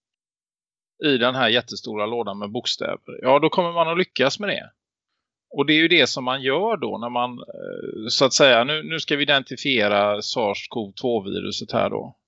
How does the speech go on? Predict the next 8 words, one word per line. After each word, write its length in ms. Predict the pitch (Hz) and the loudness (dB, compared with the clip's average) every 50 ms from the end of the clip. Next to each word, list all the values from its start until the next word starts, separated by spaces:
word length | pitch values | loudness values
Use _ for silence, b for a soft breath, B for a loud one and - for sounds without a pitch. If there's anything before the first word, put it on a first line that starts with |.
| - - 120 113 | -8 -4 -4 -2
i 20 | |
den 200 | 101 107 113 113 | 0 2 0 2
här, 260 | 110 113 104 95 90 98 107 - - _ _ _ _ _ _ _ _ _ _ _ _ _ _ _ - - - - _ 233 123 120 | 2 2 2 2 2 0 -4 -12 -20 _ _ _ _ _ _ _ _ _ _ _ _ _ _ _ -10 -10 -10 -10 _ _ _ -12
eh, 320 | 117 - - - - 117 123 | -12 -10 -10 -10 -12 -8 -4
soppan 540 | - - 156 143 - _ - 107 104 107 104 | 0 2 2 2 2 _ 2 2 2 0 0
med 280 | 101 101 98 101 107 113 | 0 0 0 0 0 0
genetiskt 460 | 135 135 135 120 98 - - 101 - | 0 2 4 2 2 0 -4 -8 -4
material. 600 | 117 101 101 - - 123 113 117 135 - - 139 | -4 -4 -4 -4 -4 -4 -4 -4 -4 -6 -8 -12